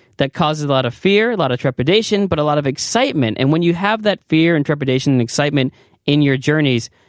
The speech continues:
it actually cements your memories. Like, scientifically, you are more affected by an event or by, in this case, a success of finding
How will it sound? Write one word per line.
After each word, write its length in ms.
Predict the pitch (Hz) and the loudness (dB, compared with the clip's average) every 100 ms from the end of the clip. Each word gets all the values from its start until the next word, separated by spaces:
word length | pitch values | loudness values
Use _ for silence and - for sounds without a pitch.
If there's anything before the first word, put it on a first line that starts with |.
| _ | _
it 120 | - 170 | -2 -2
actually 240 | 190 220 | 0 -2
cements 580 | 202 160 127 135 156 - | 0 0 0 0 -2 0
your 140 | 143 | 0
memories. 560 | 120 120 131 107 92 147 | 2 2 0 -2 -4 -2
Like, 120 | 170 | -2
scientifically, 720 | - 165 165 180 156 147 120 | 0 -2 0 0 0 0 0
you 200 | 127 143 | 2 2
are 180 | 127 107 _ _ _ _ _ _ - | 0 -2 _ _ _ _ _ _ -4
more 300 | 151 165 170 | 0 2 0
affected 640 | 127 - 208 - 160 131 | -4 -4 -4 -2 -2 -2
by 220 | 127 131 127 | 0 -2 -2
an 160 | 131 | 0
event 460 | 123 131 147 165 - | 0 0 0 0 -2
or 240 | 143 123 | -2 -2
by, 480 | 139 117 120 120 113 _ _ _ _ | -2 0 0 0 -2 _ _ _ _
in 160 | - 127 | 0 2
this 180 | 175 - | 2 0
case, 360 | 151 120 - _ _ | -2 -2 -4 _ _
a 60 | 143 | -6
success 600 | - 123 - 185 135 - - | -4 -4 -2 -2 -2 -6 -4
of 140 | 131 | -4
finding 600 | - 135 156 151 139 127 | -4 -4 -2 0 0 -2